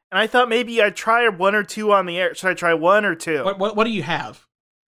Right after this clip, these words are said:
Speaker 1: I have Coca-Cola Zero Sugar Marshmallow collaboration,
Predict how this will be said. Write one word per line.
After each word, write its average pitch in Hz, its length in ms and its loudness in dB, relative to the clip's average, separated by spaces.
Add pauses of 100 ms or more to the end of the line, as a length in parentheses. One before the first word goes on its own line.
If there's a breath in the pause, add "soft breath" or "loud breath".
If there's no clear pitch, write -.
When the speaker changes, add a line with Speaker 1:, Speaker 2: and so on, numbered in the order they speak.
(340)
Speaker 1:
I 190 160 2
have 247 280 -2
Coca-Cola 220 680 2
Zero 185 340 0
Sugar 180 580 0 (220 loud breath)
Marshmallow 185 720 2
collaboration, 160 1000 -2